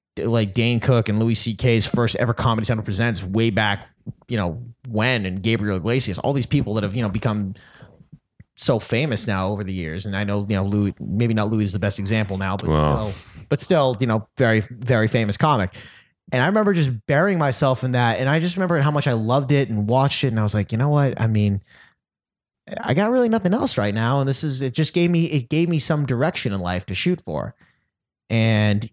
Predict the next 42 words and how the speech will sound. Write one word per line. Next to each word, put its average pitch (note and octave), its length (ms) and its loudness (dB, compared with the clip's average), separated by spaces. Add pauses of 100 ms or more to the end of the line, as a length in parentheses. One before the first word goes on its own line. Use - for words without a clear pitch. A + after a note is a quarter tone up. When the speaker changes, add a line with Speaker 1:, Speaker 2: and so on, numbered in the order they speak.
(120)
Speaker 1:
I - 60 -2
started F#3+ 340 0
doing D#3 240 2
it C#3 300 0 (920)
off D3+ 260 4
and C3 80 0
on, F#2+ 140 2
'cause A#2 100 0
I, D#3+ 200 2
I D#3+ 40 2
did F3 140 2
it F3+ 100 2
a C3+ 120 2
little D3+ 320 2
bit D3+ 240 2
when D3 100 2
I C#3+ 40 4
was C#3+ 100 2
in C3 60 2
high C#3+ 60 4
school. C3+ 140 0
I C3+ 60 2
couldn't B3+ 140 0
do F3+ 100 2
much A#2+ 260 -2
in A2+ 100 -2
Boston A2+ 380 0
'cause A2 100 0
I G2 60 2
was F#2+ 80 0
a F#2+ 40 -4
kid. A2 440 0 (640)
Um, G#2+ 480 2
I, A2+ 100 2
my A2 160 4
first D#3 320 0
set C#3 240 0
came C3 320 2
at - 140 -2
the A2 80 0
Green D3 320 -2
Dragon. G2 520 -2